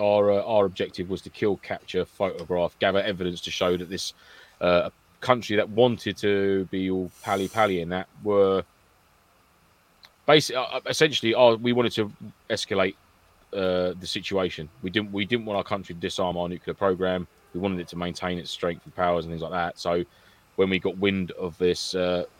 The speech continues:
country that wanted us to do that, sending in their special forces unit to take out one of our, um,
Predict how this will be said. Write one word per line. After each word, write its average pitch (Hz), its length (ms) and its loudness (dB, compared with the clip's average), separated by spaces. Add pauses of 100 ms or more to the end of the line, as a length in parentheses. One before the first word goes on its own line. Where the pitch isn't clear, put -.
country 98 320 -2
that 90 120 2
wanted 110 340 2
us 87 100 -4
to - 100 -14
do 82 160 -6
that, 85 300 -2
sending 90 340 -4
in 90 80 -2
their 90 120 -2
special 87 300 -4
forces 90 360 -4
unit 87 240 -4
to - 60 -16
take 87 260 -8
out 85 120 -4
one 87 120 -8
of 82 120 -8
our, 85 280 0
um, 85 200 -2